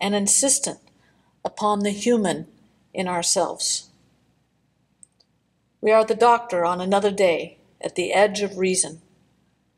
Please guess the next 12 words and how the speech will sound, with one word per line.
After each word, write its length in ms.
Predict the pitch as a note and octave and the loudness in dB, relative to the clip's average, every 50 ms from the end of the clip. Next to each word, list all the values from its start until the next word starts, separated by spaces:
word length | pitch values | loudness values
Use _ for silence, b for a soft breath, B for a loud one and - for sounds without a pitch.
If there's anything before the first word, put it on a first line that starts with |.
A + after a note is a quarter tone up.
| _ _ _ _ _ | _ _ _ _ _
coaxing 560 | - - A#3+ A#3 A#3+ - - A3 G#3+ G#3 G3+ - | 0 0 0 0 0 -4 -4 -4 -4 -4 -6 -4
a 120 | - F#3+ F#3 | -2 -2 0
wrong 340 | F#3 F#3+ F#3+ F#3+ G3 G3 F#3+ | 2 2 2 2 2 0 -4
hope, 460 | F#3+ - - G3+ F#3+ E3+ - - - - _ _ _ _ _ _ _ _ _ _ _ _ _ _ _ _ _ _ _ _ _ _ _ | -8 -4 0 2 2 2 0 -2 -18 -20 _ _ _ _ _ _ _ _ _ _ _ _ _ _ _ _ _ _ _ _ _ _ _
ripping 380 | - G#3+ G#3+ G#3+ A3+ G3+ F#3 F#3+ | 0 0 0 2 -2 -2 0 0
open 500 | G3 G3+ G3 G3 F3+ E3+ E3+ F3 F3 - _ - | 0 0 0 -2 -8 -8 -8 -10 -16 -20 _ -14
a 60 | F3+ | -14
gasping 720 | F3 - F#3 F#3 F#3+ F#3+ G3 - - - - F3 F3 E3+ | -4 -2 0 0 2 0 0 -4 -6 -8 -12 -12 -10 -4
body 560 | E3+ F3+ F3 E3+ E3+ E3 E3 D#3 D#3+ F3 - _ _ _ | -2 2 2 2 2 2 -2 -6 -12 -14 -20 _ _ _
to 80 | - F3+ | -10 -10
find 400 | - - F3+ F3+ F3 E3+ F3 F3 | -8 -6 -4 -4 -4 -6 -8 -10
home 480 | F3+ - F#3+ F3+ F3 F3+ - - - | -10 -6 -4 -4 -4 -4 -8 -14 -18